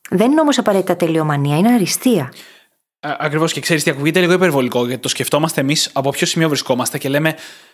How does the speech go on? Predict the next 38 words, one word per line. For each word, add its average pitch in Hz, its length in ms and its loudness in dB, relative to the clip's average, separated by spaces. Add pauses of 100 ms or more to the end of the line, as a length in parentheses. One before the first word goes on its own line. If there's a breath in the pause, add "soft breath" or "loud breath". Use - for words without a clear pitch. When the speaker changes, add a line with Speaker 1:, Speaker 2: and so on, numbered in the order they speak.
(160 loud breath)
Speaker 2:
"Χριστέ - 200 -2
μου, 151 100 -2
πέταξε 156 320 0
μια 151 80 0
ολόκληρη 151 280 0
φουρνιά 143 680 0
φορτιστών 156 500 0
ή 147 60 0
υπολογιστών, 156 500 0
ακόμα 143 240 -2
χειρότερα, 143 520 -2 (480 loud breath)
για 147 300 0
το 135 120 -2
πώς 151 240 -2
έκανε 156 220 -2
το 139 120 -6
κλικ, 170 300 0 (480)
πώς 175 180 -2
το 180 60 2
έκανε 147 280 0
αυτό", 123 220 -2
αλλά 123 240 0
πρέπει 180 240 -2
να 196 60 0
το 165 60 -4
σκεφτούμε 160 320 -2
αυτό 147 180 -6
σε 165 120 -4
σχέση - 480 -2 (360 loud breath)
με 151 100 -2
την 151 260 -2 (300)
οικονομική 151 460 0
δυνατότητα 175 340 2
και 180 120 -4
δυναμική 143 480 -2 (200 loud breath)
της - 240 -2
Apple. 170 260 -2 (600 loud breath)
Και 160 300 0